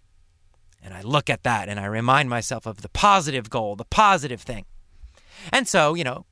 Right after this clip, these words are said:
our business does get better. I'm s-, I'm focused on solutions. I'm focused on the positive, not just complaining. So that's the basic idea. Very, very simple, but it can make a very big change in your life if you do it constantly, all the time.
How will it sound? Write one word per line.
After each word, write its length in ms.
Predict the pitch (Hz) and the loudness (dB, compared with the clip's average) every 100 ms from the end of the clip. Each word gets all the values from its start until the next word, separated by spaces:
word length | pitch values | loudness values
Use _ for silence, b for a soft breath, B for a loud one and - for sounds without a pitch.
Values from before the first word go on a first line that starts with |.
| _ | _
our 140 | 110 131 | -4 -4
business 480 | 127 107 101 123 - | -4 -8 -6 -10 -10
does 240 | 87 92 | -14 -12
get 200 | 117 - | -10 0
better. 260 | 190 175 107 | 2 2 0
I'm 80 | |
s-, 140 | 101 - | -6 -8
I'm 80 | 120 | -10
focused 540 | - - 196 208 180 | -6 2 2 2 -2
on 220 | 151 135 123 | 0 0 -2
solutions. 840 | - 156 160 240 - 190 175 - B B | -4 0 4 4 6 2 0 -2 B B
I'm 80 | 123 | -2
focused 340 | 185 180 170 | 2 2 0
on 80 | 151 | -2
the 60 | 139 | 0
positive, 540 | 202 190 180 143 131 - 156 | 4 4 4 0 -4 -6 -8
not 220 | 147 147 127 | -2 -2 0
just 240 | 135 - | -6 -4
complaining. 720 | 156 117 - 139 143 101 85 _ _ _ _ _ B B B 254 | -6 -6 -6 0 0 -2 -12 _ _ _ _ _ B B B 2
So 40 | |
that's 120 | 294 | 4
the 100 | 277 | 4
basic 360 | 214 254 269 240 | 4 4 4 4
idea. 320 | 214 233 277 | 4 4 4
Very, 260 | 170 208 240 | 4 4 6
very 220 | 208 190 | 4 2
simple, 420 | - 247 226 254 | 2 2 2 2
but 200 | 185 175 | 4 2
it 120 | 175 | 0
can 180 | - 180 | -2 2
make 240 | 170 170 | 4 4
a 280 | 147 139 131 | 2 2 2
very 340 | 117 156 156 143 | 2 4 4 2
big 320 | 120 175 151 | 2 0 0
change 440 | - 185 175 175 | 0 2 2 2
in 100 | 147 | 0
your 140 | 139 139 | -2 2
life 420 | 185 190 135 - - B B | 4 4 2 -6 -18 B B
if 240 | 185 - 160 | -2 -2 -2
you 100 | 143 | -2
do 320 | 117 233 208 | 2 2 4
it 160 | 127 - _ _ _ _ _ - | 0 -4 _ _ _ _ _ 0
constantly, 640 | 180 175 - 147 113 98 - | 2 2 -2 -6 -8 -14 -2
all 200 | 120 113 | -2 0
the 100 | 117 | -4
time. 380 | - 120 92 | -6 -6 -8